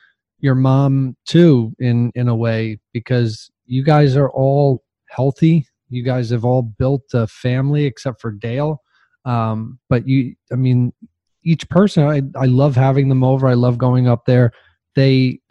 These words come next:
have made their home. They've found a family. They've become successful together, you know, out of a m-, disappointing or unfortunate circumstance and environment growing up. It's, you guys all did rise out of that.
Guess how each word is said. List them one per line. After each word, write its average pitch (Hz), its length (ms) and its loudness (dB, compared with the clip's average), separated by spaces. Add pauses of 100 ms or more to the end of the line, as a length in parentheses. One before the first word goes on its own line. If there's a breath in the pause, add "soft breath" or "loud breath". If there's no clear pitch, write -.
(120)
have 123 300 -2 (500)
made 139 300 -2
their 143 140 -2
home. 147 460 0
They've 113 220 -4
found 135 400 -2
a 131 60 0
family. 151 480 0
They've 113 260 -2
become 139 460 -4
successful 135 800 -6
together, 127 680 -2
you 123 120 -4
know, 120 220 -2
out 120 200 -2
of 123 200 0 (520)
a 139 140 -6 (340)
m-, 131 340 2 (800)
disappointing 151 1300 -2
or 120 260 0 (120)
unfortunate 131 760 -2
circumstance 131 720 -2
and 123 80 0
environment 123 500 0
growing 123 320 0
up. 147 200 -2
It's, 113 200 -6 (440 soft breath)
you 135 120 -6
guys 139 260 0
all 151 160 0
did 139 220 -2
rise 135 380 -4
out 95 140 -6
of 98 60 -6
that. 98 280 -10